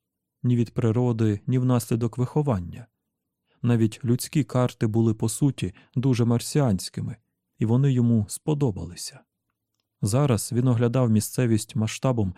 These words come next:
майже у дві сотні миль. Більшість її території було відведено під світові метрополіси, і він смакував, намагаючись грокнути кожен її дюйм. Його лякав величезний розмір людських міст,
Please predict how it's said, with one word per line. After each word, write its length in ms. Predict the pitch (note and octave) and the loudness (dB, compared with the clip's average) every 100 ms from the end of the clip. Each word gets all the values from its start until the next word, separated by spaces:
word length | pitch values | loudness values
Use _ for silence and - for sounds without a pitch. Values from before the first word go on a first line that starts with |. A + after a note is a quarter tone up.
| - - | -10 -2
майже 360 | B2+ B2 A2 | 2 2 4
у 100 | A#2 | 2
дві 220 | A#2 A#2+ | 2 0
сотні 400 | A2+ B2 G#2+ C3 | 0 -2 -2 0
миль. 220 | C#3 G2+ - - _ _ _ _ _ _ _ | 0 -2 -6 -16 _ _ _ _ _ _ _
Більшість 500 | A2+ B2 - A#2 - | 2 2 2 -2 0
її 140 | A#2 A2+ | 2 2
території 640 | A#2 A#2 A2 D3 A#2 F#2+ | 2 0 0 0 2 0
було 300 | F2 A#2+ C3+ | 0 0 2
відведено 520 | A#2+ A2 A#2+ A2+ G#2+ | 0 2 2 4 2
під 180 | - A#2+ | 2 -4
світові 560 | - A#2+ B2 A#2+ A#2 G#2+ | -2 -2 0 2 2 2
метрополіси, 920 | A#2 A#2+ - D3 A2+ A#2+ G2+ - A#2+ _ _ _ _ _ _ | -2 0 -2 -2 -4 -4 -8 -12 -14 _ _ _ _ _ _
і 100 | B2+ | -2
він 140 | B2+ C3 | 2 0
смакував, 600 | - A#2+ - C3 D3 G#2+ | 2 0 0 0 0 2
намагаючись 680 | G2 G2+ A#2 A2 A2 G2+ - - - | 2 2 2 0 0 -4 -6 -12 -4
грокнути 580 | A2+ C3 A#2+ A#2 G#2+ G#2+ | 0 2 2 -2 0 -2
кожен 460 | - C3+ A2 F#2 - | 0 0 0 -2 -2
її 300 | A2 A2+ B2 | 0 2 0
дюйм. 380 | B2 F#2 E2+ - _ _ _ _ _ _ _ | 0 -4 -4 -14 _ _ _ _ _ _ _
Його 260 | A#2+ A2+ C3 | 0 2 4
лякав 380 | C3 - D#3 A2+ | 2 2 2 2
величезний 680 | G2+ A2 - B2 G#2+ G#2 G2+ | 2 2 2 0 2 2 2
розмір 460 | B2 A2+ A2+ G2+ - | 2 2 2 2 0
людських 460 | A#2+ - - C#3 | -2 -2 -4 -2
міст, 420 | D3+ G2+ - - | 0 -2 -4 -14